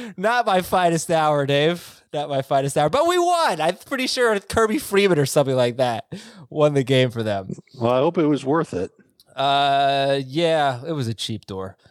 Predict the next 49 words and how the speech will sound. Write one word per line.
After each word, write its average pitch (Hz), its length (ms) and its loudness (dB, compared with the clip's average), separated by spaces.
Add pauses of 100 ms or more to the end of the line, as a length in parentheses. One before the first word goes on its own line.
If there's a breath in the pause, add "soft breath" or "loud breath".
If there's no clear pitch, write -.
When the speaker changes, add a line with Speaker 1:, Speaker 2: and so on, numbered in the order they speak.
(580 soft breath)
Speaker 1:
But 190 100 -2
I 165 80 6
couldn't, 175 260 -2
I 170 60 2
don't 180 120 0
think 160 120 -2
I'm 151 100 0
strong 139 280 -2
enough 131 120 -2
to - 60 -18
punch 131 160 -2
a 123 60 -2
hole 123 180 2
in 117 60 -2
a 113 40 -4
real 113 280 -4
door. 98 280 -8 (360 soft breath)
Okay, 208 200 2
so 202 300 2
those 208 180 2
are 214 60 -2
your 202 100 4
top 196 280 0
three 196 260 0
wide 185 260 2
receivers 180 520 0
and 143 120 0
those 160 240 2
teams, 165 340 -6
that 156 200 2
situation. 151 800 0 (200 soft breath)
Who's 220 260 2
number 196 280 2
four 185 340 2
for - 100 -4
you 139 140 0
guys? 120 360 2
Chase 214 380 0
one, 160 280 2
Smith 196 440 -2
two, 156 240 2
Waddle 175 440 4
three 160 360 0
in 180 140 0
your 165 120 2
rankings. 147 420 -2
Who's 190 220 -4
number 165 280 0
four? 110 360 -6